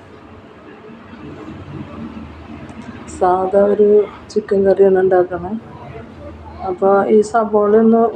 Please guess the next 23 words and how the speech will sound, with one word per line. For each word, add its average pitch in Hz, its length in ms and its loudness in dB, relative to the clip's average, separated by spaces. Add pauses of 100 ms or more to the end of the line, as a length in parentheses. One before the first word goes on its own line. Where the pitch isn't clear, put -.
(180)
നന്നായി 208 340 2
വഴന്ന് 202 340 2
പോയാൽ 190 260 -2
പെട്ടെന്നായി 208 540 0
കിട്ടാൻ 190 280 -2
വേണ്ടി 190 260 -8
ഞാൻ 190 380 -10
കറിയിലേക്ക് 190 520 -4
ആവശ്യമുള്ള 190 400 -4
ഉപ്പ് 185 220 -10
ഇട്ട് 180 180 -8
കൊടുത്തിട്ടുണ്ട്. 175 760 -8 (920)
പിന്നെ 190 280 0
ഞാനൊരു, 196 540 0 (1400)
ഒരു 196 160 4
ഇരുന്നൂറ് 202 540 6
ഗ്രാം 202 360 2
ഉണ്ട് 180 260 0
ചെറുള്ളി, 180 600 -2 (1120)
ഒരു 190 160 2
നാല് 196 500 4
പച്ചമുളക്, 185 680 -2 (2000)
പിന്നെ 190 300 0